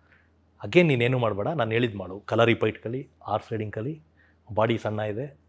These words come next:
ನೀನ್ ಕತೆ ಕೇಳಿದ್ಯಲ್ಲ, ನಿನ್ನ ಇಮ್ಯಾಜಿನೇಷನ್ ಏನು ಈ ಪಾತ್ರದ ಬಗ್ಗೆ? ಯಾವ ಪಾತ್ರದ ಬಗ್ಗೆ? ಬಿಚ್ಚುಗತ್ತಿ ಭರಮಣ್ಣ ನಾಯಕನ ಪಾತ್ರ, ಹೀರೋ ಪಾತ್ರ. ಓ,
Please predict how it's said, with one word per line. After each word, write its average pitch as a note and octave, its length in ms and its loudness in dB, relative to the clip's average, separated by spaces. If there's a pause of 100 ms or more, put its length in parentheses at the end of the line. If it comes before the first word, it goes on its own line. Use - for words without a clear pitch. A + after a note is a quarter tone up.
(160)
ನೀನ್ A2+ 180 -2
ಕತೆ B2+ 260 2
ಕೇಳಿದ್ಯಲ್ಲ, A2+ 400 0
ನಿನ್ನ B2+ 260 0
ಇಮ್ಯಾಜಿನೇಷನ್ A2 640 0
ಏನು F#2+ 200 -10
ಈ A2 280 -6
ಪಾತ್ರದ G#2+ 360 2
ಬಗ್ಗೆ? F#2+ 380 -8
ಯಾವ A#2+ 160 8
ಪಾತ್ರದ G2+ 400 0
ಬಗ್ಗೆ? - 340 -20 (320)
ಬಿಚ್ಚುಗತ್ತಿ B2 460 0
ಭರಮಣ್ಣ G#2 340 2
ನಾಯಕನ F#2+ 440 -8
ಪಾತ್ರ, F2+ 260 -14 (480)
ಹೀರೋ A#2 300 4
ಪಾತ್ರ. - 320 -4 (880)
ಓ, G#2 340 -2